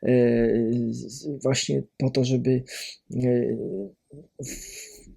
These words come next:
prosić o wstawiennictwo matkę, matkę panującego króla, czyli dosłownie my też przychodzimy właśnie prosić o wstawiennictwo matkę króla, żeby to doświadczenie, które ona doświadczyła, które ona przeżyła, żeby ono stało się również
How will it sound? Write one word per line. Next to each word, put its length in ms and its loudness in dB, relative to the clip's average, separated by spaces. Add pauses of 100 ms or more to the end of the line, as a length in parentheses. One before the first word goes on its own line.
prosić 520 6
o 80 -2
wstawiennictwo 880 0
matkę, 600 0 (100)
matkę 440 -2
panującego 800 -2
króla, 480 -4
czyli 360 -4 (440)
dosłownie 540 2
my 140 4
też 240 0
przychodzimy 640 -2
właśnie 360 -2
prosić 440 -2
o 40 0
wstawiennictwo 840 -4
matkę 380 -2
króla, 340 -2
żeby 320 -2
to 160 -2
doświadczenie, 840 0 (480)
które 400 2
ona 240 2
doświadczyła, 640 -2
które 260 0
ona 220 2
przeżyła, 520 0
żeby 280 -2
ono 240 0
stało 360 0
się 200 -2
również 540 -4